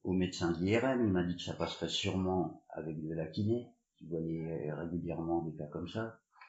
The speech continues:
Je suis re-, je suis retourné voir le rhumatologue après le, avoir fait l'I R M. Lui, il m'a dit d'aller voir un chirurgien.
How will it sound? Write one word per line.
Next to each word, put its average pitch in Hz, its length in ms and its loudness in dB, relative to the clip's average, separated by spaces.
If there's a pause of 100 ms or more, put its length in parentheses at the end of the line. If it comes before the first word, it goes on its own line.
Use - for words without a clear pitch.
(560)
Je - 120 -2
suis - 180 4
re-, 92 260 0
je - 80 -2
suis - 140 0 (100)
retourné 90 360 10
voir 87 260 6
le 80 100 2
rhumatologue 80 800 2 (1040)
après 87 440 4
le, 76 300 2
avoir 73 220 -10
fait 82 140 -4
l'I 82 260 6
R 113 80 6
M. 131 380 6
Lui, 117 260 4
il 107 80 8
m'a 92 120 8
dit 107 180 6
d'aller 90 200 6
voir 98 220 2
un 85 80 2
chirurgien. - 580 -2